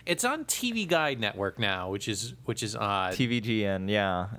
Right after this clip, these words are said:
Speaker 1: D-, is it the same? I mean, is it, is it the exact same thing as it was on Showtime too, or do they have to cut around it even further? I'd assume they'd have to cut around it even further, right?
Speaker 2: I, I don't know. I, I only watched, I've, I've only watched, like, a couple of minutes of the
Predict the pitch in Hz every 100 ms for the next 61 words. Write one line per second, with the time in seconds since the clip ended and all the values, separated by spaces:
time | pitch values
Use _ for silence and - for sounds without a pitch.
0 | - - 131 165 143 175 170 - 220 233
1 | 165 170 165 156 165 143 151 147 143 139
2 | 143 127 147 147 - 151 160 156 151 143
3 | 135 143 139 139 - 147 135 139 131 156
4 | 165 143 113 113 117 123 123 127 110 110
5 | 107 107 101 98 - 165 92 92 135 120
6 | - 269 127 95 - - 104 98 95 98
7 | 92 - 190 107 92 95 135 185 - -
8 | 87 120 117 - - 110 117 104 101 95
9 | 87 90 92 120 - 113 117 - 123 147
10 | 131 104 104 101 - - - - - -
11 | - - - - 120 110 95 123 123 135
12 | 104 98 - 98 92 104 - 95 90 87
13 | - 85 82 92 87 87 85 92